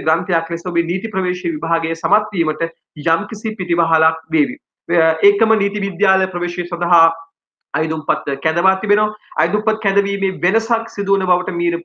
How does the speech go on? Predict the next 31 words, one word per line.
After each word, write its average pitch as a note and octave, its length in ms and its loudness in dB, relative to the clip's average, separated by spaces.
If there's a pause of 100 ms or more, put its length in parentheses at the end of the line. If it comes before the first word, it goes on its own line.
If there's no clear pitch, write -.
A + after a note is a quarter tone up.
පූර්වයෙන් A#3+ 500 2
අපි A3 180 0
ප්‍රචාරණය G#3+ 440 0
කරා. G#3 260 -2
ඒ E3 140 -2
විදිහටම F3+ 380 2
මේ F3 220 0
වෙනස E3+ 240 -2
තිබෙනවා. E3+ 460 -2 (280)
අ, C#3+ 120 2 (160)
ඔන්ලයින් G#3 420 2
ක්‍රමයට F#3+ 360 0
කැඳවුවත් E3+ 600 0
සීයට D#3 220 -6
සීයක්ම G3+ 420 -2
ඔන්ලයින් F#3+ 380 -2
නෙමෙයි. F#3 240 -2
ඇප්ලිකේෂන් D#3 460 -4
එක D3+ 80 -8
ඩවුන්ලෝඩ් D#3 520 -2
කරලා F3 300 2 (240)
ඔබට E3+ 280 0
නැවත D#3 260 0
නීති D#3 260 -2
විද්‍යාලයට D3 460 -2
ගිහිල්ලා C#3+ 380 -2
මේක C#3 240 -6
බාර C3+ 280 2
දෙන්න C3+ 200 -4
සිද්ධ F3 260 -2
වෙනවා. G#3+ 240 4